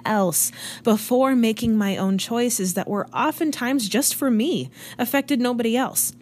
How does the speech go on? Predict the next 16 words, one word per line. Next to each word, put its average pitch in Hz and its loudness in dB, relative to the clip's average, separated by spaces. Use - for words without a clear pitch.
I 208 6
realized 214 2
also 254 2
that 170 -2
if 190 -2
I 233 0
got 285 0
a 220 0
hint 359 -2
of 302 0
disapproval 294 0
from 196 -2
them 165 -6
after 208 0
explaining 208 0
myself, 185 -2